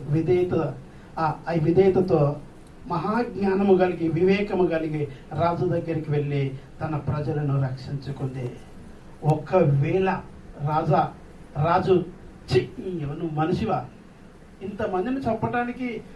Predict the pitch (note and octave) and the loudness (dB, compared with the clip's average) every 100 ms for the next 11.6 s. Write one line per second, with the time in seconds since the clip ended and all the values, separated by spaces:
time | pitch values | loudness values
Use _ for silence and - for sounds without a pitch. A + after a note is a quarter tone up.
0 | - G3 F#3 A#3+ C#4 C#4+ C4 C4 C#4 C#4 | -4 4 6 6 6 4 2 4 4 6
1 | C#4 - D#4+ D#4+ D#4 E4 E4 E4 D#4+ D#4 | 4 6 4 6 6 6 4 4 0 0
2 | C#4 - - A#3 E4 F4 E4 D#4+ D4+ E4 | -2 -6 0 2 2 4 4 6 4 2
3 | B3+ B3 E4 E4 C4+ D#4 F#4 F#4+ F4 E4+ | 2 4 6 6 4 2 4 6 8 8
4 | F4 C#4+ C#4+ E4 F#4+ F#4 F#4 F4+ - - | 8 8 6 4 6 6 6 2 -2 -2
5 | C#4+ D#4+ G#4 G4+ A4 A4+ F#4 A4 G4+ G#4+ | 4 6 6 4 6 4 6 4 4 2
6 | G#4 F#4+ F4+ F#4+ - A4+ A4 G#4+ G4 F#4 | 6 6 8 4 4 4 6 6 8 8
7 | E4+ E4+ D#4 C4+ B3 A#3+ A3+ G#3 F3 D3 | 8 6 6 2 0 0 0 2 2 0
8 | - - F#3+ G3 - A#3 G#3+ G3 F#3 F#3 | -8 -6 -2 -2 -2 2 2 2 2 2
9 | F3+ E3+ D3+ C#3 - - - - - - | 2 4 2 0 -8 -14 -16 -18 -18 -18
10 | - - F#3+ F#3+ - G3+ F#3 F#3 G3 F#3+ | -18 -10 -6 -6 -6 -4 -2 0 -2 -2
11 | - G3+ G3 G#3 F#3+ | 0 0 0 -2 -4